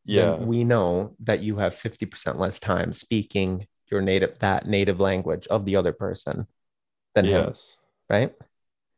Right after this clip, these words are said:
Speaker 2: Yeah.
Speaker 1: So you, you see what I'm
Speaker 2: No,
Speaker 1: saying?
Speaker 2: I, no, I see what you're saying. I'm just trying, I'm just dwelling on that influence point that you've talked about because,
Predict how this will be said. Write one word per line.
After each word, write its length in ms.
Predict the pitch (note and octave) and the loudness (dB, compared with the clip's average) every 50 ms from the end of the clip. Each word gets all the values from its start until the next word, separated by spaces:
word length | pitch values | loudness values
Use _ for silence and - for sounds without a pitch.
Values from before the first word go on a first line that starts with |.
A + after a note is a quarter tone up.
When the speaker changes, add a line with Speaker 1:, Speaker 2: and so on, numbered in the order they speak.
| _ _ _ _ | _ _ _ _
Speaker 2:
Yeah. 360 | - G2 F#2+ F2 E2 E2 E2 E2+ _ _ _ _ _ _ _ _ _ _ _ _ _ _ _ - - _ _ _ _ _ _ _ _ | -2 0 0 0 -2 -4 -6 -12 _ _ _ _ _ _ _ _ _ _ _ _ _ _ _ -20 -20 _ _ _ _ _ _ _ _
Speaker 1:
So 180 | - - - C3 | -12 -6 -2 -2
you, 160 | A#2 G#2 - - - - | -2 -2 -4 -10 -14 -10
you 100 | - A#2+ | -8 -8
see 160 | A#2 - B2+ A2+ | -4 0 0 2
what 60 | G#2 | 4
I'm 60 | - | 4
Speaker 2:
No, 60 | C#3 C3+ | 6 6
Speaker 1:
saying? 360 | A#2+ A2 - D3 F3 - - - | 6 6 4 2 -2 -4 -8 -14
Speaker 2:
I, 40 | - - | -16 -6
no, 260 | G#2+ B2 C3+ B2+ A2+ | 0 2 4 6 6
I 160 | G#2 G2+ F#2+ | 6 4 2
see 180 | G#2 - - E3 | 0 -4 -6 -6
what 60 | D3+ | -4
you're 80 | C#3+ B2 | -4 -4
saying. 320 | - - - A#2+ A#2 A2 G#2 | -4 -2 0 2 2 2 2
I'm 80 | G2+ G#2 | 0 -2
just 120 | G2+ - | -2 0
trying, 220 | - A2+ G#2 - | 0 0 0 0
I'm 160 | - G#2 G#2 G2+ | 0 -2 -2 -2
just 180 | G2+ - - | -4 -6 -2
dwelling 300 | - G#2+ G#2 G#2 G2+ G2+ | 2 4 4 4 4 2
on 160 | G2 G2 G2 | 0 0 0
that 280 | G2 G2 G2 G#2+ - - | 0 -2 -2 -2 -2 -2
influence 600 | G2+ G2+ G#2 G2 - - G#2+ F#2+ F#2 F#2 F2+ - | -4 -4 -4 -4 -4 -4 -4 -2 -2 -4 -6 -10
point 580 | - _ - F#2 F#2+ F#2+ F#2 F2+ F2+ - - _ _ _ _ _ _ _ _ _ _ _ _ _ _ _ _ - - | -14 _ -8 -6 -4 -4 -4 -6 -8 -14 -20 _ _ _ _ _ _ _ _ _ _ _ _ _ _ _ _ -8 -2
that 220 | G2 G2+ F#2 F2 | 2 2 2 2
you've 180 | G2 F#2 F2+ - | 0 -4 -6 -2
talked 340 | - A2 F#2+ F2+ E2+ - - | 2 2 2 2 0 -2 -8
about 380 | F2 - E2+ F2 F2 F2+ F2+ - _ - | -4 -2 -2 0 -2 -2 -6 -8 _ -12
because, 720 | G2 G#2 G2+ - G#2+ G2+ G2 F#2+ F#2 F2+ - - - - | -12 -10 -8 -2 0 2 2 2 0 -2 -6 -10 -14 -14